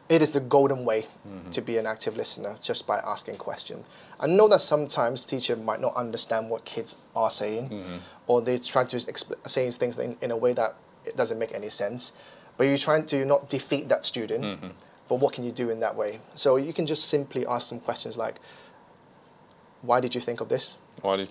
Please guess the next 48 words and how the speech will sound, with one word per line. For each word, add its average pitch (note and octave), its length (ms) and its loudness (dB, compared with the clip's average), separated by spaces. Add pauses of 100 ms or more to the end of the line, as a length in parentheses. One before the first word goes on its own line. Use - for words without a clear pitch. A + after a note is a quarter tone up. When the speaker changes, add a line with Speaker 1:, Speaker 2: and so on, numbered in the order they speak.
Speaker 2:
think? A#2+ 140 -8 (540)
Speaker 1:
"What C3 160 2
do C3+ 80 0
you C3 60 0
think C3 200 -4
of B2 80 -2
this?" D#3+ 320 0 (300)
Speaker 2:
Or, F#2 160 2
"How A2+ 160 4
do A2+ 80 6
you G#2+ 80 -2
feel B2+ 320 6
about F2 320 4
this?" E2+ 200 -8
Speaker 1:
"How C3 120 2
do C3+ 100 -2
you C3 60 -2
Speaker 2:
Uh, - 80 0
Speaker 1:
feel C#3 100 8
Speaker 2:
you, C3 120 4
Speaker 1:
about C3 120 4
Speaker 2:
it - 80 -6
Speaker 1:
this?" A#2 60 4
Speaker 2:
looks D3+ 240 10
like B2+ 360 6 (140)
it's C3 220 -2
a G#2+ 40 -4
good G#2+ 160 0
idea G#2 360 0
for G2 240 -6
you. - 360 -2 (540)
How G#2 120 2
do G2+ 80 -4
you G2 80 -8
feel G#2 260 -6
about - 240 -8
it? - 140 -20
Speaker 1:
Yeah, B2 180 0 (160)
and A2+ 140 -8
what A2+ 120 -6
do A#2 80 -8
you A#2 60 -2
think? D3 320 2
How B2 140 -6
do A#2 60 -8
you A2+ 120 -4
Speaker 2:
Yeah. F2+ 120 -8
Speaker 1:
feel? D3 220 6